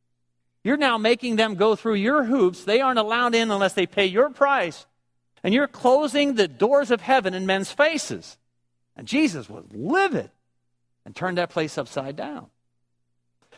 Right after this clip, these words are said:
When you look at what Nehemiah does here, you can't help but think he's responding in a very similar way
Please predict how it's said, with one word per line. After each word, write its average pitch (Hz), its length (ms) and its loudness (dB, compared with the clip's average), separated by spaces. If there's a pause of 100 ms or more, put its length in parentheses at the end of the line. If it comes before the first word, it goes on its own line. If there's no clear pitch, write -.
When 196 120 0
you 269 140 4
look 262 140 4
at 220 60 0
what 220 140 2
Nehemiah 202 540 2
does 170 300 2
here, 262 440 0 (380)
you 190 100 -4
can't 220 300 -2
help 226 220 0
but 202 120 -4
think 294 280 2
he's 240 360 -2 (280)
responding 240 580 0
in 190 80 -2
a 175 40 -4
very 240 280 2
similar 240 400 -2
way 214 400 0